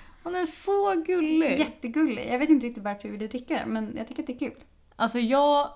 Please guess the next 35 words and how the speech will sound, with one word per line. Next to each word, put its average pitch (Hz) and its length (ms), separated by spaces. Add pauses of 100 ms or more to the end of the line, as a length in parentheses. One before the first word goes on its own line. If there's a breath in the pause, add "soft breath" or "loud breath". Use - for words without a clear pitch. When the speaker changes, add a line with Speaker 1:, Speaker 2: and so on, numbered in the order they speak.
Speaker 1:
har, 233 480
jag 214 120
har 370 140
druckit 262 280
öl 180 320
ur 175 280
det 180 80
här, 170 340
den 196 140
här 180 240
muggen 226 760
Speaker 2:
Mm. 247 260
Speaker 1:
innan, 185 460
och 208 340
då 214 120
har 247 60
jag 285 80
upplevt 208 360
att, 196 280
eh, 196 220
lite 196 280
så 202 100
här 175 180
mörka 202 600
öl 165 280
är 165 140
faktiskt 165 280
ganska 175 280
nice. 240 540
Speaker 2:
Ja, 269 240
det 226 80
kan - 0
Speaker 1:
Kan 233 120
Speaker 2:
jag 240 100
Speaker 1:
inte 262 140